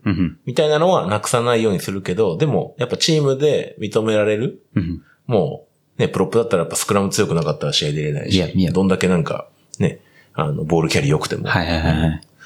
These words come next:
Speaker 2: そこはできなかったらあれだし。
Speaker 1: うんうん。
Speaker 2: で、大学、うちの大学はその、やっぱタックルできない人はあんまり試合出れなかったんで。
Speaker 1: はいはいはい。
Speaker 2: で、僕めちゃくちゃタックル苦手だったんで。
Speaker 1: はいはい。
Speaker 2: で、大学の時も別に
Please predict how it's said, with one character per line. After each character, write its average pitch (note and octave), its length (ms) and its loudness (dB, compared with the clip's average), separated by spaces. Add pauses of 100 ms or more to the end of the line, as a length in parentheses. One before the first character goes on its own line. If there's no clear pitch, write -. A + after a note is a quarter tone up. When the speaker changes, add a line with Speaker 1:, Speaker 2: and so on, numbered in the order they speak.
(180)
Speaker 2:
そ - 140 -4
こ E2+ 100 0
は D#2+ 60 4
で E2 100 2
き E2 100 2
な D2+ 120 2
か D2 60 0
っ - 100 -6
た - 100 -4
ら - 140 -10 (100)
あ - 80 -14
れ G#2 100 0
だ D#2 80 -2
し。 E2 140 -2
Speaker 1:
う - 60 -14
ん - 20 -16
う - 40 -16
ん。 - 20 -8
Speaker 2:
で、 G2 180 2
大 A2+ 180 2
学、 B2 1000 2
う A#2+ 80 -2
ち C3+ 120 -4
の C#3 100 2
大 C3+ 140 4
学 C3 180 2
は B2 100 4
そ B2 100 0
の、 A2+ 180 4
や G#2+ 60 2
っ - 40 -8
ぱ - 80 -4
タ - 100 -6
ッ - 40 -8
ク - 140 -2
ル A2+ 80 2
で A2 100 0
き A2+ 100 -2
な F#2 120 2
い D#2 80 -2
人 D#2 220 -4
は D2 180 -6 (300)
あ F#2 80 -6
ん F2 60 -2
ま E2 80 2
り D#2+ 40 -2
試 F2+ 120 0
合 D#2+ 40 2
出 E2+ 140 0
れ F2 80 4
な D2+ 80 0
か - 80 -10
っ - 80 -18
た - 100 -18
ん - 60 -10
で。 G2 60 0
Speaker 1:
は - 60 0
い D#2 40 -6
は E2 100 -4
い D#2+ 160 -6
は E2 80 -2
い。 - 160 -12
Speaker 2:
で、 F2+ 80 -2
僕 G2+ 180 0
め A2 120 4
ち - 80 2
ゃ D3 40 2
く C#3 40 0
ち - 80 4
ゃ C3+ 40 2
タ C3+ 160 -4
ッ - 40 -14
ク C3 100 0
ル B2 60 4
苦 A2+ 160 4
手 A2+ 100 4
だ G#2+ 60 2
っ - 80 -2
た E2 80 -6
ん D2 100 -4
で。 D2+ 60 -8
Speaker 1:
は F#2+ 160 0
い D#2+ 40 -8
は E2+ 140 -4
い。 D2+ 40 -6 (180)
Speaker 2:
で、 G2+ 80 -2
大 A#2+ 160 4
学 - 100 -4
の A#3+ 80 0
時 F#3+ 140 2
も G2+ 100 2
別 F2+ 220 2
に F2 200 0